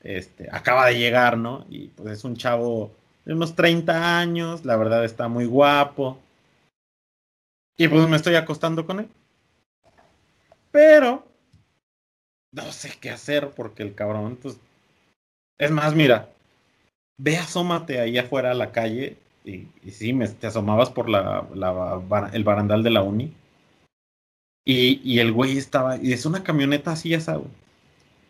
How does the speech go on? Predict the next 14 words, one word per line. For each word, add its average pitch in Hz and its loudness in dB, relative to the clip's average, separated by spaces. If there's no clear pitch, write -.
Y 113 2
me 139 2
asomé, 220 4
con 139 6
el 135 6
pretexto 139 0
de 143 6
prender 123 2
un 127 0
cigarro, 156 2
me 135 0
asomé. 143 -2
Y 107 -10
dije, 107 0